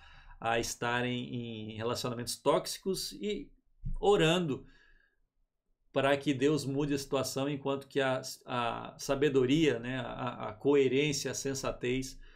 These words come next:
deveria empurrá-los para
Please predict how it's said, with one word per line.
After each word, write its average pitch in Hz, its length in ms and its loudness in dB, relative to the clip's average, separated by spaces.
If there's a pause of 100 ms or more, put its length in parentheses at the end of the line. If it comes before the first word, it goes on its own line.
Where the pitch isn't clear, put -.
(240)
deveria 123 680 2
empurrá-los 127 720 0
para 120 560 -4